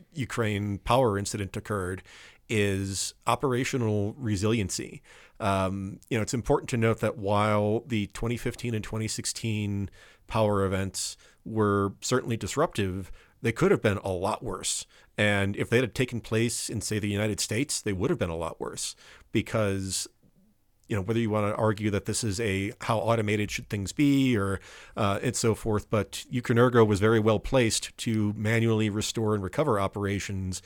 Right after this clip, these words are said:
even if their scada operations were very much disrupted and crippled for a lengthy period of time.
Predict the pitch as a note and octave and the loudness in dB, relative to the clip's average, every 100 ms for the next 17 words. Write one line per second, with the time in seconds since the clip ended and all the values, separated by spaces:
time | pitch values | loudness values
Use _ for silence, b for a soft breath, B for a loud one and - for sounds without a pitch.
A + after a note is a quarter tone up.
0 | B B B A#2+ A2+ G#2+ - A2+ - - | B B B 0 2 0 0 -2 -2 -8
1 | C#3+ G#2+ G2+ G2 G2 - _ _ - - | -4 0 0 0 -2 -6 _ _ -6 0
2 | C3 A#2 G#2 A#2 G#2 G2 - G2+ G2 F#2+ | 2 2 2 0 0 0 -2 -6 -6 -6
3 | - B B B - G#2+ G2+ G2 F#2+ G2 | -8 B B B -4 0 2 2 0 -2
4 | G2 G2 _ _ _ - B2 A2+ A2+ G#2 | -4 -10 _ _ _ -6 0 2 2 0
5 | - - - - - A#2+ B2 A2+ A2 G#2 | -4 -8 -14 -14 -4 -2 0 -2 -2 -2
6 | G2 G2 A2 _ _ _ - - C#3+ G#2 | -2 -4 -8 _ _ _ -4 0 2 0
7 | F2 - B B - A#2+ G#2+ G#2+ G#2+ A2+ | -2 -10 B B 0 4 4 4 0 -4
8 | - G#2+ G2 F2+ - A2 G#2 - | -2 0 0 -2 -2 -2 -2 -8